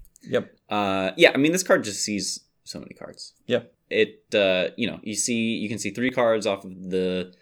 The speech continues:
Speaker 2: initial Preordain effect, and then you, like, later on, when you have excess mana,
Speaker 1: Mm-hmm.
Speaker 2: you can crack it to scry two again.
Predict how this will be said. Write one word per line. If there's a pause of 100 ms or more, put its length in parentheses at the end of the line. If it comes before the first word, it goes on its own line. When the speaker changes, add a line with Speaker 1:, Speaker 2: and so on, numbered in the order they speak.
(260)
Speaker 2:
initial
Preordain
effect,
and
then
you, (180)
like,
later
on,
when
you
have (140)
excess
mana, (260)
Speaker 1:
Mm-hmm.
Speaker 2:
you
can
crack
it
to
scry
two
again.